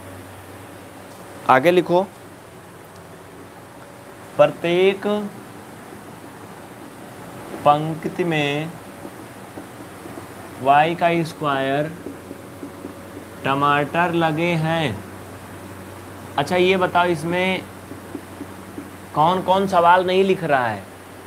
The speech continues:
खाली हाथ देखोगे तो यहाँ तमाशा नहीं हो रहा, कुछ समझ में ना आएगा, एक भी अक्षर ना समझ में आएगा। अगर लिखोगे सवाल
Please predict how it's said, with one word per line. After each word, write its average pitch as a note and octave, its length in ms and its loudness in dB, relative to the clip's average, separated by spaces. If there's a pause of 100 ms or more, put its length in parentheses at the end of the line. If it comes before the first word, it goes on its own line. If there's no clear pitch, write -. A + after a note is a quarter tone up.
(220)
खाली D#3+ 340 6
हाथ G3 120 8
देखोगे G3+ 440 2
तो G3+ 100 4
यहाँ G3 140 4
तमाशा F#3 420 4
नहीं G3+ 160 2
हो F#3+ 80 4
रहा, G3 120 6
कुछ G3 200 0
समझ F3+ 260 0
में F#3+ 120 0
ना F#3 160 6
आएगा, F3+ 200 4
एक F#3+ 360 8
भी F#3+ 280 4
अक्षर F#3+ 340 4
ना F#3 140 2
समझ C3+ 260 0
में A#2 160 -2
आएगा। G2+ 300 -4 (540)
अगर C3+ 260 2 (180)
लिखोगे C3 580 2
सवाल D#3 460 6